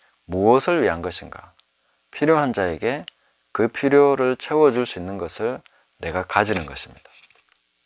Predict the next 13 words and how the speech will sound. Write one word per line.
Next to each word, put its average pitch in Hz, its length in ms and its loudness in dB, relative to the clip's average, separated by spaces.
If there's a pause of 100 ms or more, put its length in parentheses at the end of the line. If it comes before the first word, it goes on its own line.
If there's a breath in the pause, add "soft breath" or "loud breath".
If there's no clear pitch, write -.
이 135 100 8
내용은 120 540 4
단지 127 640 0 (480 soft breath)
내가 87 260 2
어떤 95 320 -2
재물, 123 540 0 (560)
헌금, 104 520 0 (300)
구제 104 560 4
이런 147 280 0
것에만 107 400 -2
국한되는 104 500 -4
것이 90 220 -8
아니죠. - 360 -12